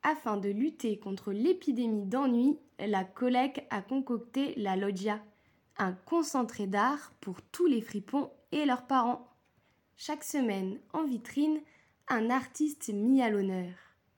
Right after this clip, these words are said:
Et c'est notre clown préféré qui ouvre le bal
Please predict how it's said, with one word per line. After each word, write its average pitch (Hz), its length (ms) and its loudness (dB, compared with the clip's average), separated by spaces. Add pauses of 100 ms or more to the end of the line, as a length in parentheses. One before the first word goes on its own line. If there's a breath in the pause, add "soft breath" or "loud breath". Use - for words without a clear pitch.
(1500)
Et 277 140 4
c'est 214 240 -2
notre 190 400 -4
clown 214 560 2
préféré 247 880 0
qui 233 220 -2
ouvre 240 280 4
le 190 140 0
bal 202 340 0